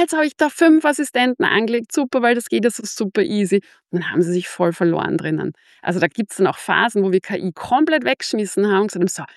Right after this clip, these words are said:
vergiss einmal alles, was K I macht, sondern geh wieder rein in dich, spür dich wieder, äh, passt das zu dir, ist das das, was du willst?" Und nimm erst dann wieder, wenn du wieder hundert Prozent klar bist,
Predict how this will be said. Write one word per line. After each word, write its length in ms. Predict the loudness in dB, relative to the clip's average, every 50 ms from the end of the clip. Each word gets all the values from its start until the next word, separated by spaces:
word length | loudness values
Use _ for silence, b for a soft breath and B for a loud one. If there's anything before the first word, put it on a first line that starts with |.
| b b b
vergiss 600 | -20 -12 -8 -8 -8 _ 0 2 2 4 4 4
einmal 200 | 2 2 2 2
alles, 300 | 0 0 0 -2 -2 -2
was 200 | -2 -4 -4 -4
K 140 | -4 -4 -4 -4
I 120 | -4 -2 0 2
macht, 340 | 2 2 2 0 -2 -6 -6
sondern 300 | 0 2 4 4 4 2
geh 160 | 0 -2 -4 -2
wieder 220 | -2 -2 -2 0
rein 180 | 0 2 4 4
in 140 | 4 2
dich, 240 | 2 0 -4 -4 -6 -8 -12
spür 300 | -12 -8 -6 -4 -2 -2
dich 200 | -2 -4 -4 -4
wieder, 500 | -4 -2 0 2 2 2 2 0 0 -2
äh, 100 | -6 -6 -6 -2
passt 240 | 0 0 0 0 -2
das 120 | -8 -8
zu 140 | -6 -6 -6
dir, 400 | -6 -4 -6 -2 2 2 2 2
ist 140 | 2 -2 -6
das 80 | -6 -8 -8 -8
das, 180 | -8 -8 -6 -4
was 160 | -6 -6 -4
du 140 | -4 -4 -2
willst?" 280 | -2 -4 -4 -6 -4 -2
Und 140 | 0 2
nimm 220 | 2 4 2 2 0 0
erst 280 | -4 -6 -8 -8 -4 0
dann 340 | 2 4 4 4 2 2
wieder, 200 | 2 0 0 2
wenn 160 | 2 2 0 0
du 220 | -2 -4 -4 -2
wieder 160 | 0 0 2 2
hundert 260 | 4 2 2 0 0
Prozent 420 | -4 -8 -8 -6 -6 -8 -8 -6
klar 280 | -4 -2 0 0 0 2
bist, 300 | 2 2 0 0 -2 _